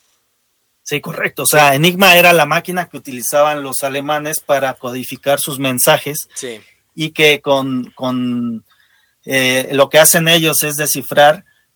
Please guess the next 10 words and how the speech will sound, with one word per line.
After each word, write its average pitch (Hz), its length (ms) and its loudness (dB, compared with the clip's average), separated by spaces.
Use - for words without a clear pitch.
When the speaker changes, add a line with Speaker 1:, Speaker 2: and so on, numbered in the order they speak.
Speaker 1:
cómo, 165 460 0
cómo 156 260 -10
poder 151 260 2
saber, 151 580 0
eh, 131 360 -12
lo, 123 320 -10
lo 131 200 -4
que 123 360 -8
se - 160 0
envían 143 420 2